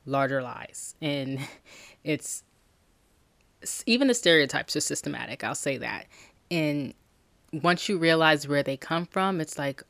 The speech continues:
"Oh my gosh, like, what in the world?" And I really deep dived in undergrad where those stereotypes come f-, came from. But here's the story time. Here's the kicker and everything. <laughs> So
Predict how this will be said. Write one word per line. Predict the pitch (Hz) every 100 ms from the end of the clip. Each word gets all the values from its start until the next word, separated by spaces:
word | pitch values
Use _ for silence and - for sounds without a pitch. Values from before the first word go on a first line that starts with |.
| _
"Oh | 147 170 208 220 220 214
my | 185 185 185 185 185 180
gosh, | - - - - -
like, | - 67
what | 151 151 147
in | 151
the | 160
world?" | 160 151 127 117
And | 147
I | 147
really | 160 156 156 156 147 139 135 -
deep | 175 -
dived | 151 139 135 135
in | - 139
undergrad | 139 156 151 135 127 127 131 - - - -
where | 185 208
those | 208
stereotypes | - 151 139 - 135 -
come | - 247 220
f-, | - -
came | - 240
from. | - - 135 _ _ _ _ _ _ _ - - -
But | - 160 151 - _ _ - - - _ _ _
here's | - 294 349 -
the |
story | 294 - 175 143
time. | 135 107
Here's | 151 196 202
the | 196
kicker | - 147 -
and | 117
everything. | 110 104 - 196 - 196 170
<laughs> |
So | 180 - 170 165 160